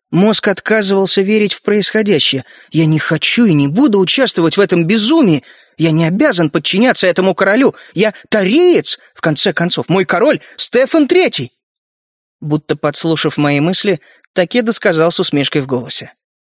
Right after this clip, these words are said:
«Не дрейфь, всё будет хорошо». А потом, положив широкую ладонь на моё плечо, он тихо добавил, отчего все волосы на моём теле встали дыбом:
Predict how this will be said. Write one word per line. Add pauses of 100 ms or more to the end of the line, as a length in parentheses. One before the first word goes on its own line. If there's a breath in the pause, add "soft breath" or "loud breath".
(160)
«Не
дрейфь, (280)
всё
будет
хорошо». (1120)
А
потом,
положив
широкую
ладонь
на
моё
плечо,
он
тихо
добавил, (320 loud breath)
отчего
все
волосы
на
моём
теле
встали
дыбом: